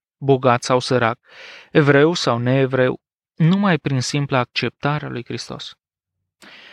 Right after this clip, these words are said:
Acum, deci, să-l lăsăm pe cel tare și pe cel slab să stea împreună în părtășie. Slava lui Dumnezeu este supremul obiectiv. O scrisoare pe care am primit-o recent de la un pastor penticostal spunea:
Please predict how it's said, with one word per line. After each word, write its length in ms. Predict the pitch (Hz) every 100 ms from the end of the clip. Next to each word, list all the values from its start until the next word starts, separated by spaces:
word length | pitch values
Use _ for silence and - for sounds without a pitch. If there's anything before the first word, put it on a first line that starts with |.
| - -
Acum, 220 | 139 214
deci, 240 | 196 -
să-l 320 | - - 170
lăsăm 420 | 156 143 - 151 117
pe 100 | 107
cel 240 | 107 107
tare 280 | 110 117 120
și 160 | -
pe 100 | -
cel 220 | 123 127 120
slab 340 | - 123 123
să 180 | - 131
stea 300 | - 143 147
împreună 560 | 139 - 120 131 143
în 100 | 131
părtășie. 600 | 123 123 117 - 123 117 _ _ _ _ _ _ _
Slava 480 | - 151 151 156 143
lui 160 | 131
Dumnezeu 600 | 127 123 117 131 143 127
este 300 | 120 - -
supremul 760 | 127 - 117 - 160 160 143 131
obiectiv. 600 | 127 123 - 117 - _ _ _ _ _ _ _ _ - - - _ _ -
O 80 | 156
scrisoare 440 | 170 151 196 196
pe 140 | 165
care 160 | 147 147
am 100 | 131
primit-o 380 | 131 143 151 131
recent 420 | 113 - 131 117
de 80 | 104
la 120 | 107
un 280 | 110 110 110 -
pastor 460 | 120 - 117 120 -
penticostal 600 | 123 120 - 113 123 117
spunea: 400 | - 120 113